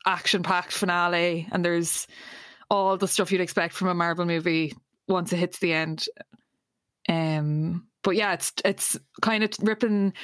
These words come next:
it's not ripping the piss. It's kind of taken from different sitcoms, and throughout the years, there's even, like,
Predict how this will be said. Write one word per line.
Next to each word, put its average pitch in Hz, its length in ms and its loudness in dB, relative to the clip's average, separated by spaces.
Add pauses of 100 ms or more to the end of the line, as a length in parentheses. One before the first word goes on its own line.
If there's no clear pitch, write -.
it's - 100 0
not 330 100 2
ripping 240 160 2
the 208 60 4
piss. 202 240 0
It's 202 120 0
kind 226 220 2
of 208 120 2
taken 202 420 0
from 196 320 0
different 196 340 0
sitcoms, 185 640 0
and 180 520 0 (120)
throughout 202 260 0
the 196 80 0
years, 175 560 2 (640)
there's 220 180 0
even, 190 220 0
like, 170 420 -2